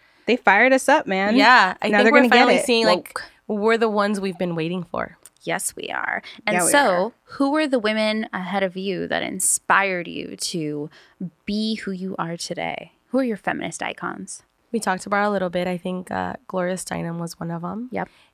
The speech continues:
Speaker 2: One of the things I realized in my adult life is that a lot of my education focused a lot on, um,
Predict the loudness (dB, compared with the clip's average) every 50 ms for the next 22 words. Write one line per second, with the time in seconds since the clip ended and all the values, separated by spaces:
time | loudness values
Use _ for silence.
0 | _ -8 -4 -2 -2 -2 -2 -2 -4 -4 -4 -2 -2 -2 -2 -2 -2 -2 -4 -4
1 | -6 -6 -6 -8 -8 -6 -6 -8 -6 -6 -6 -8 -8 -8 -10 -10 -8 -8 -6 -6
2 | -6 -8 -10 _ -6 -4 -4 -2 -2 -2 -4 -4 -6 -6 -6 -8 -12 -14 -12 -10
3 | -10 -8 -8 -8 -6 -6 -6 -6 -6 -8 -8 -8 -6 -4 -4 -2 -2 -2 -2 -2
4 | -4 -4 -6 -8 -10 -12 _ _ _ _ _ _ _ _ _ _ _ _ _ -10
5 | -6 -6 -4 -4 -6 -6 -8 -10 -12 -14